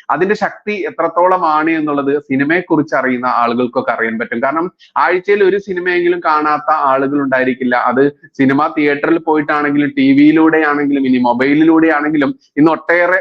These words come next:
സിനിമ അത് കാണാനുള്ള സൗകര്യങ്ങൾ വർദ്ധിച്ചിരിക്കുന്ന ഈ സാഹചര്യത്തിൽ എന്നിരിക്കെ, മമ്മൂട്ടിയെ പോലെയുള്ള ഒരു സിനിമ ന-, നടൻ, മഹാനടൻ, അയാളിലൂടെ കൃത്യമായിട്ടും ഇസ്ലാമിക ജിഹാദ്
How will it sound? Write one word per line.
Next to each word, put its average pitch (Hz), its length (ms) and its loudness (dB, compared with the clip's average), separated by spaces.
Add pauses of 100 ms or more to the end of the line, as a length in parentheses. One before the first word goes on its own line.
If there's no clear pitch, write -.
(140)
സിനിമ 160 280 -2
അത് 156 440 -2
കാണാനുള്ള 151 540 0
സൗകര്യങ്ങൾ 135 560 -2
വർദ്ധിച്ചിരിക്കുന്ന 127 800 -4
ഈ 170 120 6
സാഹചര്യത്തിൽ 143 680 -4
എന്നിരിക്കെ, 131 360 -2 (360)
മമ്മൂട്ടിയെ 202 500 -2
പോലെയുള്ള 208 500 2
ഒരു 180 220 2
സിനിമ 165 480 -2 (220)
ന-, 139 340 -2
നടൻ, 135 280 0 (300)
മഹാനടൻ, 170 800 -2 (260)
അയാളിലൂടെ 202 840 0
കൃത്യമായിട്ടും 175 520 -4
ഇസ്ലാമിക 202 600 0
ജിഹാദ് 180 640 -2